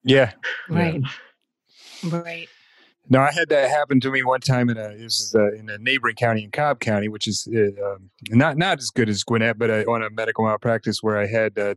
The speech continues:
Speaker 1: two elderly gentlemen on the jury, and I, we hung, the, the, the jury got hung dur-, after the trial, and, um,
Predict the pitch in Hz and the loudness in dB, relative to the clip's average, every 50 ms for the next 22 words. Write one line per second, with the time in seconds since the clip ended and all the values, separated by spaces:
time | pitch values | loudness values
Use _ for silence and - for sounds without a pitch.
0 | _ _ - - - - 139 135 131 131 123 107 117 120 120 120 117 117 113 110 | _ _ -6 -4 2 4 6 6 6 6 4 4 4 4 2 2 2 -2 -4 -4
1 | 107 104 104 101 98 - 113 110 113 113 107 107 104 104 104 104 104 101 101 95 | -6 -12 -14 -12 -4 0 2 2 2 2 0 0 0 0 -2 -2 -4 -6 -8 -14
2 | 92 101 107 110 107 104 104 104 101 98 _ _ _ _ _ _ _ _ _ - | -4 2 2 4 6 4 4 2 -2 -10 _ _ _ _ _ _ _ _ _ 2
3 | 113 107 107 107 107 104 107 107 104 107 107 98 _ _ _ _ _ _ _ _ | 4 4 6 4 4 2 2 2 2 2 0 -2 _ _ _ _ _ _ _ _
4 | _ _ _ 113 117 117 107 104 104 95 - - - - - 151 156 160 147 135 | _ _ _ 2 4 6 6 4 2 0 -4 -6 -6 0 0 2 4 6 6 6
5 | 127 120 - 123 120 120 113 110 107 110 107 104 107 _ - 107 98 113 120 117 | 4 4 2 -2 -2 0 0 0 -2 -4 -4 -4 -6 _ -4 -4 0 2 2 2
6 | 110 104 104 - - - 131 127 120 113 107 104 98 - - 107 107 110 113 - | 4 2 2 0 0 0 0 2 2 2 0 -2 -2 0 0 2 2 2 0 0
7 | - 101 95 - - - 120 117 117 113 107 104 104 101 101 98 98 98 98 | -4 -12 -12 -10 -2 2 2 2 4 4 2 2 0 0 0 -2 -2 -4 -4